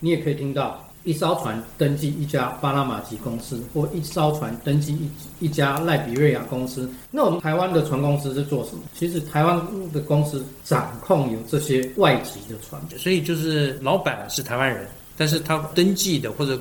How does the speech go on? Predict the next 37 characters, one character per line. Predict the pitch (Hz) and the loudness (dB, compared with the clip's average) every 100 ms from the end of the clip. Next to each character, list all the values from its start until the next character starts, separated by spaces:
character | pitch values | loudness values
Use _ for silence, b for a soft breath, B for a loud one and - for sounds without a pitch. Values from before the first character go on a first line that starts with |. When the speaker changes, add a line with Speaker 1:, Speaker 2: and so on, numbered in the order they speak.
| - | -4
Speaker 2:
他 | 151 | -6
挂 | 147 165 131 113 | 0 2 2 0
的 | 117 117 117 | -4 -4 -6
船 | 117 117 143 147 | -8 -4 -4 -2
舶， | 135 127 | -4 -6
船 | - 135 | -4 -4
挂 | 147 160 120 | 0 0 0
的 | 120 | -4
国 | 113 120 | -4 0
旗， | 147 - 104 - - | 2 0 -2 -14 -8
Speaker 1:
嗯。 | 147 131 | -4 -4
Speaker 2:
他 | 127 | -4
可 | 123 | -4
能 | 123 | -4
挂 | 139 127 | -4 -2
赖 | 127 | -4
比 | 120 | -4
瑞 | 120 127 | -2 -2
亚 | 107 - | -4 -10
啦 | 110 | -10
这 | 120 - | -6 -4
些。 | - 107 - - - | -4 -6 -14 -18 -12
Speaker 1:
没 | - 113 | -4 -2
错， | 113 78 - - - | 0 -2 -4 -14 -6
Speaker 2:
是。 | 143 | 0
Speaker 1:
是 | |
这 | 147 | 2
样。 | 123 117 B B B | 2 -2 B B B
所 | - 277 | -2 0
以 | |
哦， | 190 143 - - | 2 -2 -6 -8
你 | 180 | -4
常 | 170 - 196 | -4 -2 0
常 | 202 202 202 | 0 -2 -6
听 | - 214 | -4 -2
到 | 214 175 | 0 0
说， | - 175 | -2 -4